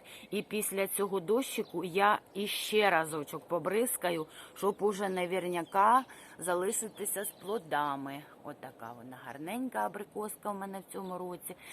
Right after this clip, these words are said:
Звісно, є на декілька квіточок отакі от кінчики. Оці кінчики я буду відрізати, але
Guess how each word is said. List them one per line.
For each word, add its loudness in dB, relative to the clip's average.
Звісно, 2
є 0
на 2
декілька -2
квіточок -6
отакі -4
от -6
кінчики. -2
Оці -4
кінчики -2
я 0
буду -4
відрізати, -2
але -2